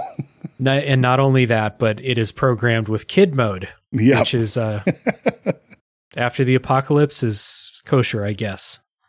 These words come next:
Speaker 2: So
Speaker 1: I mean, <laughs> anything goes if you think you're gonna die from inhaling miasma.
Speaker 2: That's true.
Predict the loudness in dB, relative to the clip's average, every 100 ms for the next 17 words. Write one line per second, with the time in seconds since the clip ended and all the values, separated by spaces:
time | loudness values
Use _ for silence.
0 | _ _ _ _ _ -8 -6 -2 -4 -4
1 | -6 0 2 4 2 0 0 -2 0 2
2 | 2 2 2 4 4 2 -2 0 0 0
3 | 0 2 4 4 4 2 2 2 2 0
4 | 2 2 4 4 4 2 2 0 -4 -10
5 | -10 _ _ _ -8 -6 -4 0 0 0